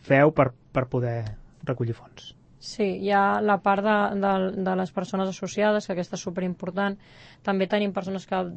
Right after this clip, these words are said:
Speaker 2: decideixen, o empreses moltes vegades, que decideixen fer un, un donatiu, eh, puntual. I, a més a més, tenim la xarxa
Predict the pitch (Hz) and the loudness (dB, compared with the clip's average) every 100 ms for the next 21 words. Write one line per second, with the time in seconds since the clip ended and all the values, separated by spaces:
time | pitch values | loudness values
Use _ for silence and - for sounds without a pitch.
0 | 170 175 190 185 180 190 185 175 170 175 | -6 -4 0 0 2 0 0 0 0 0
1 | 170 190 185 180 175 175 170 170 180 175 | 2 2 2 0 -2 -2 -2 0 0 -2
2 | 190 180 - 175 175 165 175 190 180 175 | -4 -4 -4 -4 -4 -4 -6 -2 -2 -4
3 | - 180 180 180 170 185 175 170 - - | -4 -2 0 0 0 0 -2 -4 -16 -20
4 | - - - 190 175 165 185 180 185 190 | -20 -20 -4 -2 -2 -2 -2 -2 2 4
5 | 208 208 - - - - - 196 190 180 | 4 2 -4 -20 -20 -20 -10 0 0 2
6 | 202 196 190 - 190 185 190 190 180 170 | 2 0 0 0 0 2 2 2 2 0
7 | - 170 - | -2 -4 -2